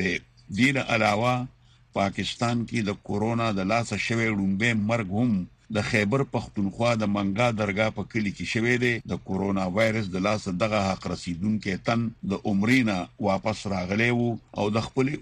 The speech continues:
عمرې په خوشحالۍ کې یو لوی خیرات کړی و چې دوه زرو کسانو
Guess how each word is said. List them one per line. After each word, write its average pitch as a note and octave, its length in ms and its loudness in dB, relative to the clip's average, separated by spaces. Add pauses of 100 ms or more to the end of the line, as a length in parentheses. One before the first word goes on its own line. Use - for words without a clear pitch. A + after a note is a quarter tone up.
عمرې A#2 400 2
په - 100 -2
خوشحالۍ G#2+ 520 2 (100)
کې A#2+ 120 0 (560)
یو F#2 220 2
لوی A2+ 240 2
خیرات G2+ 420 0 (120)
کړی B2 260 2
و A#2+ 80 2 (240)
چې F#2+ 80 -4 (160)
دوه C#3 300 4
زرو G#2+ 140 0 (100)
کسانو B2 420 0